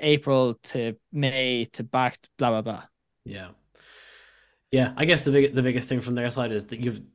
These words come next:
Speaker 2: you've obviously no idea who's gonna win an event week on week. Whereas if you follow a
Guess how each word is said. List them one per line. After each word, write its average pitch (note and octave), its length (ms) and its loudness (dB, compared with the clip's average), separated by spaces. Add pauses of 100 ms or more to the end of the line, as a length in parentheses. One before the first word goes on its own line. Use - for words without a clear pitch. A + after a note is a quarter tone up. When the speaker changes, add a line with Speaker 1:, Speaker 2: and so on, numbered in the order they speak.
(140)
Speaker 2:
you've B2+ 180 0
obviously C3 240 4
no A#2 220 2
idea G2+ 240 -4
who's G2+ 120 -8
gonna F#2+ 180 -6
win F#2 220 -6
an F#2 100 -6
event F2+ 500 -8 (320)
week F#2 260 -8
on F2 180 -6
week. - 360 -12 (560)
Whereas F#2 340 -6
if - 180 -6
you A2 60 -4
follow G#2 380 0
a F#2+ 120 -6